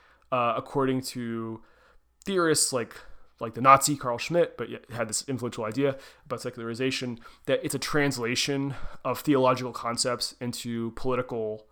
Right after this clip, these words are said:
realities in modernity. So, right, we're seeing the ways in which the sovereign is sort of playing the God role, even if the judge is,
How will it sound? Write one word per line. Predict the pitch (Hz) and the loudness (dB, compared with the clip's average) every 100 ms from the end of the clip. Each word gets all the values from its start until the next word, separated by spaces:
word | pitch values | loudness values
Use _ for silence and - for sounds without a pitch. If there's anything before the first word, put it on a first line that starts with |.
| _ _ | _ _
realities | 127 120 113 139 165 165 - - _ _ - | -4 2 4 4 2 -2 -2 -6 _ _ -6
in | 131 131 127 | -2 0 -2
modernity. | 123 135 147 151 160 170 - - - - _ _ _ | -2 0 0 -2 -6 -10 -20 -20 -20 -20 _ _ _
So, | - - 135 131 127 | -2 2 4 4 2
right, | 151 151 | 2 2
we're | 135 | 2
seeing | 127 - 151 143 135 135 - _ - | 2 2 2 0 0 -2 -6 _ -18
the | 117 127 123 120 117 113 | -10 -8 -6 -4 -6 -6
ways | 120 123 135 131 | -6 -2 0 0
in | 131 | -2
which | 117 117 - - | -4 -4 -6 -8
the | 131 110 113 110 110 - | -12 -8 -6 -6 -10 -2
sovereign | - - 131 165 139 127 110 110 | 2 4 6 4 4 -2 -4 -6
is | 107 120 | -6 -4
sort | - 120 | -4 -6
of | - | -10
playing | - 135 127 120 117 113 - _ | -6 -4 -2 -2 -4 -8 -12 _
the | 131 | -10
God | 117 127 117 127 113 | -4 2 4 4 2
role, | 107 104 - | -8 -10 -4
even | 165 147 143 | 0 2 0
if | 143 | -4
the | 131 | -8
judge | 110 123 113 113 107 - - | -8 -6 -4 -4 -8 -12 -12
is, | 117 110 107 - | -10 -8 -6 -6